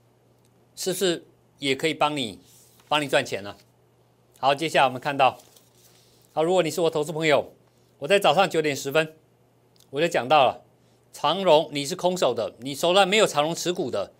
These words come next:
麻烦你，你直接看这个价格。九点十分在哪里？还在一百六以上，还在一百六以上。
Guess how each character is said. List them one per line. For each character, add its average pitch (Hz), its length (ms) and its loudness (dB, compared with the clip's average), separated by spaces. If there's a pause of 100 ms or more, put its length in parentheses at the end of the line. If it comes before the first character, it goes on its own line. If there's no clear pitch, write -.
(300)
麻 143 120 2
烦 156 160 2
你， 131 220 -6 (1040)
你 131 120 -10
直 139 140 -10
接 151 100 -2
看 165 160 0
这 151 60 -4
个 131 80 -4
价 131 180 4
格。 80 220 -10 (1800)
九 180 160 0
点 190 140 2
十 185 120 -2
分 185 140 0
在 196 140 4
哪 147 120 4
里？ 139 300 -2 (240)
还 165 140 0
在 196 100 2
一 190 140 -4
百 135 160 4
六 160 200 2
以 113 60 -8
上， 123 300 -2 (400)
还 156 100 0
在 190 100 -2
一 180 120 -4
百 175 160 4
六 156 180 4
以 120 60 -6
上。 131 260 0